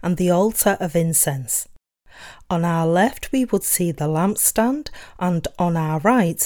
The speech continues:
the table of the showbread. On this table, twelve loaves of unleavened bread were placed in two rows. Those who believe in the God-given gospel of the water and the Spirit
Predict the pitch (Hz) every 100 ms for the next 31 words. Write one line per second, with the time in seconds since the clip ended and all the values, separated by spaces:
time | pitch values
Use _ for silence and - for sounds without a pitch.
0 | - 175 - 190 190 185 180 - 165 -
1 | 175 165 147 143 135 - - - - -
2 | - 269 277 175 - - 180 170 175 175
3 | 175 - - - - 247 277 269 247 240
4 | 233 - 190 - - 233 247 240 233 226
5 | 226 - 220 180 143 - 165 - 185 185
6 | - - 170 165 - 208 208 196 175 147
7 | 131 - - - - - - - - 226
8 | 269 269 254 240 220 208 180 143 - 165
9 | 160 - 202 233 - 240 226 220 208 208
10 | - 208 208 - 185 202 202 - 196 202
11 | 196 180 - 180 151 131 -